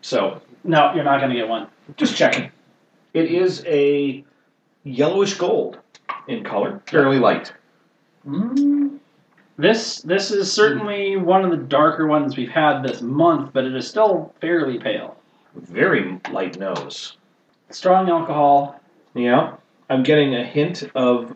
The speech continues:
Speaker 1: um, wood. I'm not wood, uh, smoke.
Speaker 2: Yeah.
Speaker 1: Wood smoke.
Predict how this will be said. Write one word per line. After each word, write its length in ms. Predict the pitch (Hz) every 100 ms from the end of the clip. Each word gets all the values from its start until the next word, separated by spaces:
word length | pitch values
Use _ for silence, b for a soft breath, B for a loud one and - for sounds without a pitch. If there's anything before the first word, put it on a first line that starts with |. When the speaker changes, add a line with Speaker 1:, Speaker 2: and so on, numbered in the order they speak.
| -
Speaker 1:
um, 460 | 117 113 110 110 _ -
wood. 400 | 117 110 113 180 _ _ _ _ _ -
I'm 140 | 135
not 240 | 139 123 123
wood, 240 | 120 92
uh, 300 | 101 101 95
smoke. 420 | - 131 107 - - _ -
Speaker 2:
Yeah. 180 | 147 127
Speaker 1:
Wood 60 |
smoke. 300 | 95 95 -